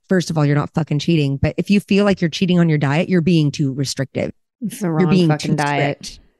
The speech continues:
Speaker 2: Yeah.
Speaker 1: Yeah, it's the wrong fucking diet. You should be able to eat a piece of pizza and not feel like your world is going to fall apart.
Speaker 2: Mm-hmm.
Speaker 1: I would, first of all, recommend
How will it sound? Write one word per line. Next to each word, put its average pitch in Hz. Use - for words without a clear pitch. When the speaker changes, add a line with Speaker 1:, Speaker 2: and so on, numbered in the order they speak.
Speaker 2:
Yeah. -
Speaker 1:
Yeah, 143
it's -
the 185
wrong 185
fucking 175
diet. -
You 202
should 190
be 185
able 170
to 175
eat 175
a 165
piece -
of 156
pizza 143
and 156
not 147
feel 147
like 143
your 151
world 139
is 143
going 139
to 139
fall 120
apart. -
Speaker 2:
Mm-hmm. 165
Speaker 1:
I 190
would, 180
first 190
of 165
all, 151
recommend 143